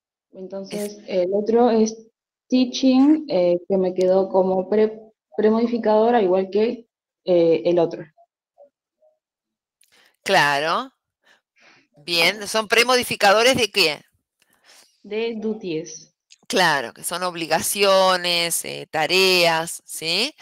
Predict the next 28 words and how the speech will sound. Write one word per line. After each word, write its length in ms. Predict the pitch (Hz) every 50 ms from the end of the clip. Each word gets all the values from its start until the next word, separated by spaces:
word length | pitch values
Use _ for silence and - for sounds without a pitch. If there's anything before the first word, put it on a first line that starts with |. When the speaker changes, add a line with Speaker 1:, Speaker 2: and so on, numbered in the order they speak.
| - - - - - -
Speaker 2:
Y 160 | 220 214 226
owing 400 | 247 277 320 339 359 359 349 339
to, 640 | 294 285 - 370 392 381 359 359 359 370 381 392 427 - _ _
eh, 420 | - 190 190 185 185 175 175 175 -
y 160 | - 185 190
because 840 | 170 170 208 202 _ - 349 349 330 311 311 320 349 339 - - - - - 233 - 214
son 320 | - - - - 202 214 226 233
los 160 | 233 240 233
conectores 800 | - - 226 220 220 254 254 - - 277 269 262 262 302 320 277
de 340 | 254 214 214 226 262 - -
efecto 540 | 220 214 - 220 254 254 - _ 254 220 -
causa, 760 | - 285 269 233 196 170 165 - - - 151 117 73 156 - _ _ _ _ _ _ _ _ _ _ _ _
¿sí? 440 | - - - 175 175 180 196 220 262
Speaker 1:
Claro. 160 | 190 180 175 175 160 - - _ _
Speaker 2:
O 80 | - -
sea, 360 | 160 202 190 165 156 - _ _ _ _ _ _
owing 400 | - 220 247 269 294 302 320 302
to 280 | - - 330 349 359 370
se 180 | 359 - 302 254
traduce 640 | - 226 214 214 214 247 269 240 - - 294 285
igual 420 | 277 233 208 190 208 208 214 226 -
que 240 | - 208 185 185 180
due 340 | 170 - - 240 254 254 247 - _
to, 340 | - - 339 330 339 339 - -
igual 400 | - 214 202 220 240 254 262 -
que 160 | - 262 254
because 640 | 208 185 214 190 - - 269 262 254 - - - -
of, 320 | 339 330 285 254 254 247